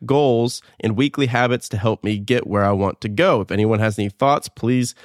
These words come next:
I would love to hear them. Thanks for all your help in advance." This was May thirtieth. Then second post was the very beginning of July. He goes, "I have an overflow of deals coming in to analyze, reviewing three to four deals a day,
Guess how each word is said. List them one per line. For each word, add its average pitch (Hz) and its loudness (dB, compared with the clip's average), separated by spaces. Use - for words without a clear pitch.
I 110 2
would 107 0
love 104 0
to 95 -2
hear 131 0
them. 95 0
Thanks 95 -2
for 98 -4
all 98 2
your 98 0
help 110 0
in 107 0
advance." 98 0
This - -6
was 92 -8
May 117 2
thirtieth. 110 0
Then 117 2
second - -2
post 110 -2
was 98 -2
the - -12
very 135 0
beginning 107 0
of 92 -6
July. 95 0
He 127 -6
goes, 117 0
"I 123 0
have 139 2
an 123 2
overflow 185 0
of 127 0
deals 127 2
coming 113 0
in 104 2
to 95 -2
analyze, 98 0
reviewing 127 2
three 151 -2
to 185 -6
four 175 0
deals 151 2
a 120 -2
day, 101 0